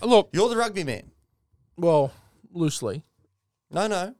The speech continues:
Speaker 2: There's no palming it off now.
Speaker 1: Once again,
Speaker 2: <laughs>
Speaker 1: once again.
Speaker 2: Here we go. This is a very cranky podcast.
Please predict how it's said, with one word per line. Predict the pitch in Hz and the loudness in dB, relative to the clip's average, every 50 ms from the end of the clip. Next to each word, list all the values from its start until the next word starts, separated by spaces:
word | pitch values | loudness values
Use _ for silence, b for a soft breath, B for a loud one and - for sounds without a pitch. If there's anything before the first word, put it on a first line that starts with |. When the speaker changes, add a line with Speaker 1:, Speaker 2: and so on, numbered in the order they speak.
| _ _ _ _ _ _ _ _ _ _ | _ _ _ _ _ _ _ _ _ _
Speaker 2:
There's | - 147 151 147 139 | -10 -8 -8 -8 -6
no | 151 165 202 233 | -6 -4 -4 -4
palming | 233 - - - 208 214 208 214 208 | -6 -6 -4 -4 -4 -4 -4 -4 -4
it | 202 | -4
off | 190 190 185 - | -4 -4 -6 -8
now. | 151 151 165 190 | -8 -6 -2 2
Speaker 1:
Once | 180 233 247 240 - | 4 4 4 4 2
again, | 269 180 190 185 156 147 143 147 185 - - 165 - | 0 0 2 2 4 4 2 0 -2 -6 -6 -6 -6
Speaker 2:
<laughs> | 139 - - | -6 -6 -4
Speaker 1:
once | 156 180 190 196 226 240 226 - - | -2 0 2 4 2 2 0 0 -2
again. | 220 170 156 156 123 107 98 82 80 - - | -2 -2 -2 -2 -4 -4 -6 -10 -14 -14 -12
Speaker 2:
Here | 92 87 | -12 -12
we | - - | -12 -12
go. | - - - - _ _ _ _ _ _ _ _ _ _ _ _ _ _ _ _ | -16 -18 -20 -20 _ _ _ _ _ _ _ _ _ _ _ _ _ _ _ _
This | 123 123 - | -8 -6 -6
is | 226 202 | -6 -6
a | 160 | -6
very | 107 101 90 87 85 | -4 -4 -6 -6 -6
cranky | - - 76 82 - - - | -10 -12 -14 -16 -16 -18 -10
podcast. | - 73 - - - - - - - - | -8 -8 -8 -8 -12 -16 -16 -16 -20 -20